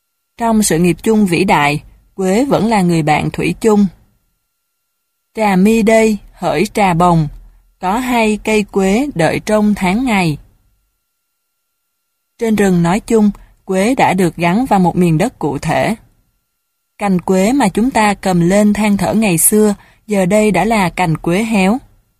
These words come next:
Vì ai mà quế héo? Một khi đã rời gốc để đi theo người,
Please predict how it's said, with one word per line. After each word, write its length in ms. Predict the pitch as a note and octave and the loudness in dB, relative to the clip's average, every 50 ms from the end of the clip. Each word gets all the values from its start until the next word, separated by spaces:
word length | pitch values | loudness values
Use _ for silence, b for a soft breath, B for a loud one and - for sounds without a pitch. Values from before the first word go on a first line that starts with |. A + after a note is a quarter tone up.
| _ _ _ _ _ _ _ _ _ - | _ _ _ _ _ _ _ _ _ -4
Vì 160 | G#3 G#3 G3+ | -2 0 0
ai 280 | - G#3+ A#3 A#3 A#3 | 2 2 2 2 2
mà 240 | A3 G#3+ G3+ F#3+ F3 | 2 2 2 0 -2
quế 280 | E3 - F3 F3+ F#3+ A3+ | -2 -4 -2 -2 -2 -2
héo? 320 | A#3 B3 G3 F#3+ G3 B3 C#4 - _ _ _ _ _ _ _ _ _ _ _ _ _ _ _ _ _ - | 0 0 2 2 0 0 -4 -8 _ _ _ _ _ _ _ _ _ _ _ _ _ _ _ _ _ -8
Một 180 | G3 F#3 - | -8 -8 -6
khi 260 | - - A#3 A3+ A3 G#3 | -4 -2 0 2 2 2
đã 260 | F3+ E3+ C#3+ E3+ A3 | 2 2 2 2 0
rời 300 | G#3+ G#3 G3+ F#3+ F3 D#3+ | 0 0 2 0 0 0
gốc 280 | E3+ G#3+ C4+ - - | 0 -2 -2 -2 -4
để 200 | E3 D#3+ D3 C3 | -4 -2 -2 0
đi 160 | G3+ G#3 A3 G#3 | 0 0 -2 -2
theo 240 | - G#3+ A3 G#3+ | -2 -2 -2 0
người, 360 | G#3 G3+ G3 F#3+ F3+ E3+ D3+ | 2 2 2 2 2 0 0